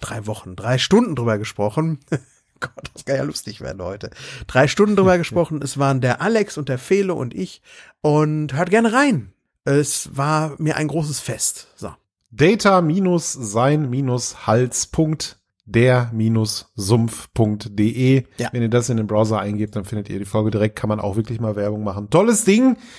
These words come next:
Speaker 2: Ich wünschte, ich hätte ein bisschen mehr Zeit, dann würde ich mich da auch ab und zu mal einladen. Also,
Speaker 1: Ja.
Speaker 2: jetzt aber hier zu unserem Thema.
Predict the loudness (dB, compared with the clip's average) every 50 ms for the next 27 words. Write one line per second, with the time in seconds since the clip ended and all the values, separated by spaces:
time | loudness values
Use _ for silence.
0 | -20 -20 -10 -4 -2 0 2 2 2 2 2 2 2 2 2 2 0 0 0 -2
1 | -2 -2 0 0 -2 -2 -2 0 0 0 -2 -4 -6 -8 -8 -10 -14 -16 _ _
2 | _ _ _ _ _ -12 -10 -10 -8 -8 -10 -12 -12 -12 -12 -12 -12 -14 -16 -18
3 | -18 -18 -16 -14 -14 -14 -14 -14 -14 -12 -12 -12 -12 -12 -14 -14 -16 -20 _ _
4 | _ _ _ 0 2 4 6 6 6 4 2 0 -4 -4 -6 -10 -12 -12 -10 -12
5 | -12 -8 -2 2 2 2 2 0 -2 0 0 2 2 2 0 -2 -2 -2 0 0
6 | 0 2 0 -2 0 2 2 2 4 4 2 2 0 -2